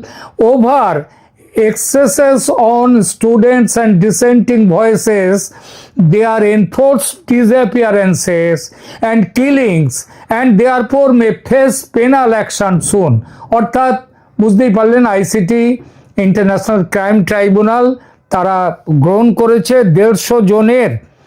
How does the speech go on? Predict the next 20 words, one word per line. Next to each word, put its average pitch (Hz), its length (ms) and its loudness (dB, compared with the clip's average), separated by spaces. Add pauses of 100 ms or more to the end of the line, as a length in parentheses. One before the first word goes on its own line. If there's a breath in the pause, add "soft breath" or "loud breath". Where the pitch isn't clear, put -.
(300 soft breath)
দেড়শো 247 460 0
জনের 233 340 2
একটা 233 440 -4
লিস্ট 226 540 -2
তারা 214 220 -2
তৈরি 190 420 0
করেছে 220 680 0 (420 loud breath)
এবং 220 380 2
সেই 220 440 0
লিস্টে 220 420 -2
কাদের 226 560 0
লিস্ট? 277 460 -2 (420 loud breath)
যারা 214 380 0
এই 214 140 0
স্টুডেন্ট, 220 800 0
ছাত্র 208 460 -2
বৈষম্য 233 520 2
বিরোধী 208 500 2
ছাত্র 202 500 -2
আন্দোলনে 202 680 0